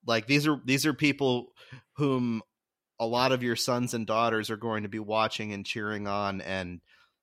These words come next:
learning about the game from when they're in the World Cup in a couple of months.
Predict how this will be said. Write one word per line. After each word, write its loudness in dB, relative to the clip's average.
learning -2
about 0
the -10
game -4
from -6
when -8
they're -2
in 0
the 0
World 0
Cup 0
in -8
a -12
couple -10
of -16
months. -10